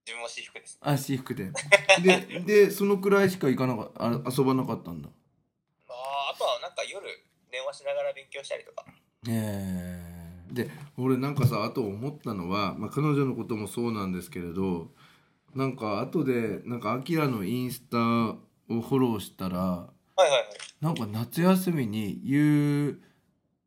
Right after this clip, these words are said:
Speaker 2: じゃなくて、ディズニーシーかなんかみんなで行ってますよね。
Speaker 1: あー、行きました、行きました。
Speaker 2: それすごいよね。
Speaker 1: <laughs> 確かに。
Speaker 2: あれ、七月か八月の頭かなんか、バスケットイン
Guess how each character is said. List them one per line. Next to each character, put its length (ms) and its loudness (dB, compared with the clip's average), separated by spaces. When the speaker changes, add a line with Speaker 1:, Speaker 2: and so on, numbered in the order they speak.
Speaker 2:
じ 100 -12
ゃ 20 -8
な 80 -10
く 100 -16
て、 80 -20
デ 60 -20
ィ 40 2
ズ 140 -2
ニ 220 0
ー 20 0
シ 240 0
ー 40 0
か 120 0
な 80 -2
ん 80 -8
か 80 -8
み 180 -4
ん 60 -8
な 80 -8
で 80 -6
行 80 -8
っ 40 -20
て 120 -16
ま 120 -12
す 120 -18
よ 80 -20
ね。 200 -20
Speaker 1:
あ 60 -2
ー、 20 2
行 80 -2
き 60 4
ま 100 8
し 40 -8
た、 60 -4
行 80 -6
き 60 -4
ま 120 2
し 100 -8
た。 140 -4
Speaker 2:
そ 140 -2
れ 120 6
す 320 -6
ご 240 0
い 120 0
よ 80 0
ね。 160 -6
Speaker 1:
<laughs> 260 -20
確 220 2
か 540 4
に。 80 -20
Speaker 2:
あ 100 0
れ、 100 4
七 320 2
月 640 2
か 120 -6
八 300 -8
月 240 -2
の 160 0
頭 360 -4
か 140 -8
な 120 -6
ん 120 -8
か、 200 -4
バ 180 -8
ス 140 -12
ケ 80 -4
ッ 160 -10
ト 120 -2
イ 120 -2
ン 200 -8